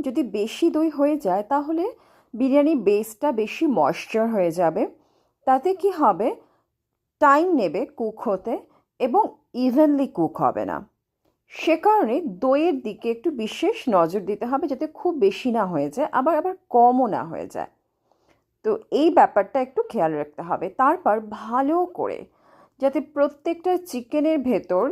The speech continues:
প্রত্যেকটা পিসের ভেতর যেন মশলাগুলো ভালো মতো ঢুকে যায়, সে কারণে বেশ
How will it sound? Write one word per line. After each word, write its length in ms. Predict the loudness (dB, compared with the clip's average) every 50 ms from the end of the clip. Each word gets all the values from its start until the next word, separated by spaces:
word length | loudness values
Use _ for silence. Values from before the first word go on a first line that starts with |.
| -4 -8 _ _
প্রত্যেকটা 500 | -8 -8 -8 _ -10 -10 -8 -6 -6 -6
পিসের 460 | -6 -6 -8 -12 -10 -8 -6 -4 -4 -4
ভেতর 320 | -2 -4 -4 -4 -2 -4 -2
যেন 200 | -2 -2 0 0
মশলাগুলো 640 | 2 2 2 0 0 -2 -6 -8 -6 -6 -6 -6 -6 -6
ভালো 400 | -6 -8 -6 -4 -2 -2 -2 -2 -2
মতো 240 | -2 -2 -4 -4 -6
ঢুকে 320 | -6 -8 -10 -10 -8 -8 -4
যায়, 240 | -2 -2 -2 -2 -4 -10 _ _ _ _ _ _ _
সে 200 | -6 -2 -2 -2
কারণে 360 | -2 -2 -2 0 0 0 0
বেশ 260 | -2 -2 -2 -4 -4